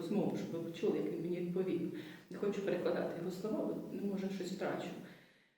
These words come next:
Говорю: "Папа, почему мама этого мальчика не осталась, чтобы, он же монах сказал, останетесь, я вот ночью помолюсь за него, и утром ваш ребенок, ну, с ногой будет все хорошо". Почему она думала в этот момент о работе? А он мне сказал такую вещь, что ты, доченька, живешь чуть другое время. Тогда, зара-, если ты придешь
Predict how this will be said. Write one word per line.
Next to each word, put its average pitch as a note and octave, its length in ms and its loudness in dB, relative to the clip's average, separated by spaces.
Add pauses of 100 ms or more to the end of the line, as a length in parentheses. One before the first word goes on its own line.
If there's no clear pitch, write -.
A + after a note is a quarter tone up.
(520)
Говорю: A#3+ 360 2
"Папа, A3+ 140 8
почему C#4+ 440 12
мама A#3+ 240 12
этого G#3+ 260 8
мальчика C#4 460 12
не G3+ 80 6
осталась, G3+ 420 4
чтобы, G3+ 440 6
он A3 80 4
же A3+ 240 4
монах C4 300 10
сказал, A3+ 400 4
останетесь, F4 580 4
я B3+ 80 6
вот B3 160 4
ночью B3+ 320 6
помолюсь A3+ 420 8
за G3+ 120 4
него, F3 260 4
и - 60 2
утром G#3+ 240 4
ваш G3 160 2 (100)
ребенок, A3+ 280 6 (300)
ну, G3+ 240 2
с - 100 -4
ногой A3 320 8
будет F3+ 200 4
все - 120 2
хорошо". F3+ 520 0 (360)
Почему C4+ 260 2
она A#3+ 60 6
думала B3+ 280 8
в G3+ 40 6
этот G3+ 180 2
момент A3+ 260 6
о G#3 60 4
работе? G3+ 540 4 (840)
А A3 60 -12
он B3+ 100 2
мне C#4 120 6
сказал B3+ 580 4
такую B3+ 300 2
вещь, D4 240 10
что - 180 4
ты, B3+ 140 4
доченька, B3+ 480 6
живешь B3 440 6
чуть A#3 180 2
другое A#3+ 260 6
время. B3 400 8
Тогда, A#3+ 340 2
зара-, A3+ 300 6
если A#3 200 4
ты C4+ 200 2
придешь A#3+ 380 4